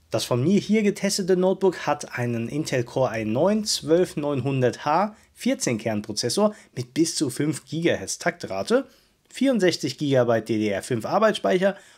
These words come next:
und eine zwei Terabyte M Dot two P C I E vier Punkt null N V M E S S D. Dazu kommt dann noch eine Nvidia GeForce R T X dreißig achtzig Ti.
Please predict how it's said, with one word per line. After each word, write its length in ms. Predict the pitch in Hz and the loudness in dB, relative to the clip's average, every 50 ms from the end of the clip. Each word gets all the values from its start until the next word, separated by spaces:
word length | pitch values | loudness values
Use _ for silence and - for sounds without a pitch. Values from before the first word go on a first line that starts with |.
| _ _ _ | _ _ _
und 300 | - 220 240 208 - - | 0 2 2 2 0 -2
eine 260 | 139 151 151 143 127 | -2 -2 -2 -2 -2
zwei 300 | - - 113 101 107 113 | -2 -4 -2 -2 -2 -2
Terabyte 600 | 110 - - 117 104 110 110 104 107 107 107 - - - - - _ _ | -2 0 0 0 2 2 0 2 2 0 0 -2 -8 -14 -20 -20 _ _
M 260 | - 135 135 147 147 | -4 -2 -2 0 2
Dot 220 | 139 131 120 123 - | 2 2 2 2 0
two 140 | - 120 107 | -2 -2 -2
P 140 | 107 185 185 | 0 -2 -2
C 200 | - - 156 135 | 0 0 2 2
I 240 | 120 110 113 113 | 2 2 0 -2
E 20 | 113 | -4
vier 200 | 110 - 117 107 104 | -4 -2 -2 -2 -2
Punkt 400 | - - 135 143 143 - - - | -2 -4 -6 -6 -6 -10 -12 -8
null 320 | - 113 101 98 98 104 104 - - - _ | -4 -4 -2 0 -2 -2 -4 -6 -16 -20 _
N 280 | - 147 127 120 113 107 | -4 -2 0 0 0 0
V 140 | 110 110 113 | 0 0 0
M 140 | 123 131 - | 0 0 0
E 160 | 202 190 160 | 0 2 2
S 160 | 110 - - | 2 0 -4
S 160 | 113 104 - | -6 -8 -8
D. 200 | - - 85 - - _ _ _ _ _ _ _ _ _ _ _ _ _ _ | -8 -10 -16 -16 -20 _ _ _ _ _ _ _ _ _ _ _ _ _ _
Dazu 280 | - 113 120 - - | -2 -2 0 0 0
kommt 200 | 151 135 156 160 | 0 0 2 2
dann 100 | 175 160 | 4 4
noch 140 | 160 156 151 | 4 2 0
eine 240 | 139 135 139 139 139 | 0 -4 -4 -2 -2
Nvidia 500 | 131 123 117 107 110 180 214 208 208 180 | 0 -2 -2 0 2 2 2 4 4 2
GeForce 480 | 147 120 165 196 190 - 175 151 - - | 2 0 -4 -4 0 0 0 0 0 -2
R 160 | 147 156 - | -6 -8 -4
T 160 | - 160 - | -4 -4 -4
X 240 | 143 131 - - 120 | -2 -4 -4 -4 -4
dreißig 520 | 107 101 110 139 135 131 131 113 - - | -4 -2 0 -2 -2 -2 -4 -4 -4 -4
achtzig 460 | 139 135 - - - 139 123 - - | -6 -8 -8 -6 -6 -6 -6 -6 -8
Ti. 280 | - - 131 120 127 - | -4 -2 -2 -2 -2 -4